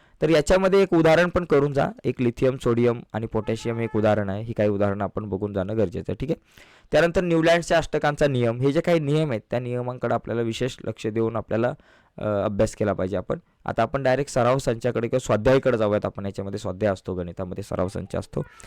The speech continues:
तर स्वाध्यायामधले कुठले घटक महत्त्वाचे आहेत बघा. ओके, अ, <clears throat> या ठिकाणी हे बघा,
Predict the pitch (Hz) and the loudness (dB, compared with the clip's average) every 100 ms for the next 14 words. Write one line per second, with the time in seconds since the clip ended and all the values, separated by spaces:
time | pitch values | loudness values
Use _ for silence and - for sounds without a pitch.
0 | - - _ - 147 143 139 175 185 175 | -20 -20 _ -4 2 2 4 4 4 4
1 | 180 170 160 165 156 143 135 120 117 123 | 2 2 2 2 2 0 0 -2 0 -2
2 | 123 110 135 _ _ _ _ _ _ _ | 0 0 -2 _ _ _ _ _ _ _
3 | _ _ _ _ _ _ 101 98 - 78 | _ _ _ _ _ _ -2 -2 -4 -10
4 | _ _ _ _ - 104 98 101 - - | _ _ _ _ -4 0 0 -2 -6 -18
5 | _ _ - 135 113 - 143 160 165 160 | _ _ -4 -2 -2 0 0 2 2 0
6 | 147 196 _ _ _ _ _ _ _ _ | 0 -8 _ _ _ _ _ _ _ _
7 | _ - 156 | _ 0 2